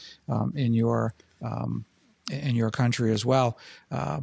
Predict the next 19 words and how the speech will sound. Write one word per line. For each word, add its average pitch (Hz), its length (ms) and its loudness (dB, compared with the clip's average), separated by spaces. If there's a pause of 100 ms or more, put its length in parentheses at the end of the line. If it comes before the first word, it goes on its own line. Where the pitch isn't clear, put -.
many, 165 500 6
many 151 280 8
organizations 127 840 4
developed, 131 580 2 (320)
and 143 180 4
the 135 60 6
notion 165 520 6
there 147 280 6
was 123 440 4 (360)
service 156 580 4
and 120 180 4
charity. 131 600 0 (180)
Even 214 240 6
our 233 100 6
hospital 220 520 0
system 113 480 -2 (280)
started 147 720 2
as 131 220 0
charitable 139 960 2